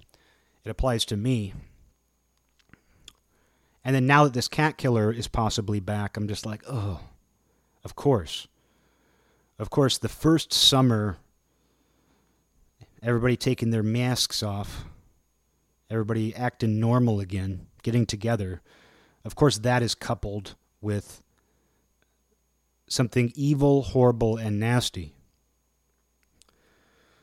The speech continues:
I just hope that he's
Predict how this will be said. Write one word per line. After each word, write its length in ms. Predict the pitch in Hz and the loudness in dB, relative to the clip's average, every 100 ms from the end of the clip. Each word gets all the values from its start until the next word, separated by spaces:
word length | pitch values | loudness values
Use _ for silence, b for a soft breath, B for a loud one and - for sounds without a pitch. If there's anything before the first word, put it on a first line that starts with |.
| _ _ _ _ _ _ _ _ _ _ _ _ _ _ _ _ _ - | _ _ _ _ _ _ _ _ _ _ _ _ _ _ _ _ _ -12
I 80 | 113 | -6
just 160 | 120 - | -6 -2
hope 220 | 120 - | -4 -2
that 100 | 110 | -2
he's 400 | 107 101 - | 0 -2 -4